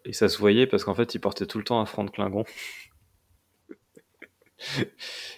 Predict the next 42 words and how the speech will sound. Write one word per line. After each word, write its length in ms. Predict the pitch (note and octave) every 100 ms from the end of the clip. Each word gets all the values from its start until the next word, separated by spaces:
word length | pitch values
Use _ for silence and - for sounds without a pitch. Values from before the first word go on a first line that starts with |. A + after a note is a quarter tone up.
| _ G#2
Euh, 680 | F#2+ F#2 F#2 F#2 F#2+ F#2+ - - G2+
qui 80 | G2
était 160 | G2
fan 160 | - A2+
du 80 | G2+
Seigneur 260 | A2 G#2
des 160 | G#2 G2
Anneaux, 260 | G#2 G#2+
et 60 | A#2
ça 160 | - A#2+
se 60 |
voyait 240 | F#2+ G2+ B2
parce 160 | A2
qu'il 120 | -
portait 240 | - G#2+ G#2
tout 100 | A2
le 80 | G#2+
temps 100 | A2
les 160 | G#2+
oreilles 220 | G2 G2 F#2+
d'elfe. 400 | G2+ A2+ - _ _ _ - - - _ _ _ - _ _ _ _ _ _ _ _ _ -
Et, 260 | G2 G2
euh, 420 | F#2+ F2+ F2+ F2+ F#2
et 100 | F#2+
j'ai 140 | F2+ G2+
dû 140 | G2
faire, 280 | - G#2 G2
je 80 | -
sais 120 | F2
plus, 480 | - - F#2+ G2 F#2
euh, 380 | E2+ E2+ E2+
deux 180 | F2 -
ou 160 | F#2+ F#2+
trois 260 | - -
strips 400 | G2+ - - F#2+
avec, 380 | F2+ F2 F#2 -
euh, 520 | F#2 F#2 F2 F2 - - _ _ _ _ -
j'avais 180 | G#2 G2+
pour 160 | G#2
projet 300 | - A2+ A#2+
d'en 120 | G#2+
faire, 280 | F#2+ - A2+